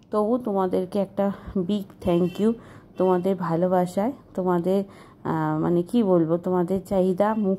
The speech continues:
ফেরাতে পারি না। তাই জন্য আসি, হয়তো কষ্ট হলেও আসি। আর এখানে কাকি এসেছিল, কাকির সাথে গল্প করতে করতে কাজটা করছিলাম বলে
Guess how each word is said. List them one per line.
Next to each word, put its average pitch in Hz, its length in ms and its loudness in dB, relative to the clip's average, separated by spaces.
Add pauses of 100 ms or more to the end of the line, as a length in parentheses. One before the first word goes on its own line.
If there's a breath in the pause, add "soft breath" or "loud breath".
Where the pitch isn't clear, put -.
ফেরাতে 185 340 0
পারি 175 300 0
না। 180 200 2 (440 loud breath)
তাই 170 240 0
জন্য 175 200 2 (380)
আসি, 214 220 -4 (220)
হয়তো 180 320 -2
কষ্ট 190 300 0
হলেও 185 340 0 (120)
আসি। - 200 -4 (440 loud breath)
আর 160 120 0 (100)
এখানে 190 240 -2 (120)
কাকি 175 280 -4 (100)
এসেছিল, 202 340 -4
কাকির 180 380 -4
সাথে 175 160 -4 (100)
গল্প 175 180 4 (120)
করতে 196 220 -6
করতে 190 220 -8 (100)
কাজটা 180 320 -4 (100)
করছিলাম 185 400 -4 (100)
বলে 185 160 0